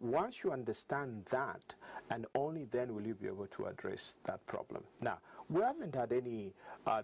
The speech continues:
discussion, for instance, to be able to identify, uh, by the way, if I may qualify that, the fight against corruption is not just a responsibility of government. Okay, it is the responsibility of each and every Zambian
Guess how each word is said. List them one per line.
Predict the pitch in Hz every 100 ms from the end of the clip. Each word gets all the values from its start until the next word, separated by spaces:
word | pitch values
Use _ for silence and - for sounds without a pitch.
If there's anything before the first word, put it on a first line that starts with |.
| 104
discussion, | - - - 165 - - 87 - -
for | - 110
instance, | 113 - 95 87
to | -
be | 117
able | 110 117
to | 107
identify, | 98 117 113 107 92 - 104 - - - - -
uh, | 107 101 - - - -
by | 127 135
the | 127
way, |
if | 127
I | 131
may | 113 117
qualify | - 101 95 - 185 151
that, | 95 85 85 - - - - - - - -
the | 107 135 131 127 123 120 113 110
fight | - - 240 -
against | 135 113 117 -
corruption | 92 101 107 - 95 - -
is | 117 104
not | 131 123
just | 113 107
a |
responsibility | 95 - 98 95 - 95 -
of | 92 -
government. | - 90 - 50 - - - - - - -
Okay, | - 92 104
it | 107
is | 110
the | 110
responsibility | 104 - 104 104 - 107 -
of | 101 -
each | 104 98
and | 98
every | 98 92
Zambian | 90 98 95 -